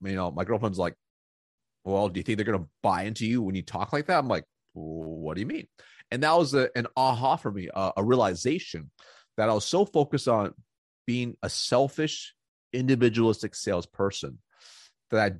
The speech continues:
didn't understand that I needed them to be bought into me. I didn't understand that I needed to get them bought into a vision that really responsibilities, titles, or mandates mean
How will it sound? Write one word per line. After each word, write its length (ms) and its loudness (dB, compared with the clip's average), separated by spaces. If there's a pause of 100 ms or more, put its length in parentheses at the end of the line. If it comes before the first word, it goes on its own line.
(140)
didn't 240 0
understand 560 -2
that 40 0
I 80 -2
needed 200 -2
them 180 -4
to 80 -16
be 100 -2
bought 320 -4
into 500 -10
me. 140 -14 (880)
I 120 -2
didn't 260 -4
understand 680 0 (280)
that 80 0
I 40 0
needed 220 0
to 60 -8
get 180 0
them 240 -2
bought 200 2
into 340 -2
a 40 4
vision 340 -4 (420)
that 280 0
really 440 2 (340)
responsibilities, 1040 0
titles, 560 2
or 100 2
mandates 460 -4
mean 240 -4